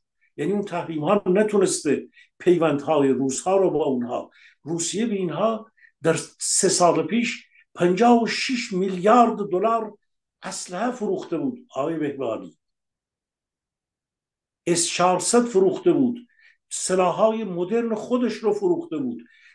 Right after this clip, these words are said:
روسیه رگ و ریشه داشته در کشورهای عربی خلیج فارس، اون شش کشور.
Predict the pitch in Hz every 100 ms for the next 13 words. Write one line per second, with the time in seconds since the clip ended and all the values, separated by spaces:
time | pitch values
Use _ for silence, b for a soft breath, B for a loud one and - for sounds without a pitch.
0 | B 123 156 202 - - 190 254 202 196
1 | 190 185 190 - 262 262 208 - 202 175
2 | 165 165 151 147 143 139 131 123 _ _
3 | _ _ - 143 123 113 123 107 120 120
4 | 113 107 104 104 90 - - - - _
5 | _ _ 139 - 117 110 - 101 - 95
6 | 82